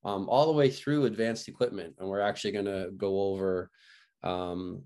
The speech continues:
the equipment that both, uh, John and hopefully Grayson, um, their, like, legitimate list of equipment, uh, and go through those things. But first,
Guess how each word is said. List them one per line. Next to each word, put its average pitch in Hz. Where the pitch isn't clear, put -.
the 107
equipment 101
that 92
both, 90
uh, 90
John 98
and 90
hopefully 104
Grayson, 104
um, 92
their, 98
like, 95
legitimate 110
list 113
of 98
equipment, 92
uh, 95
and 101
go 101
through 107
those 101
things. 92
But 131
first, 175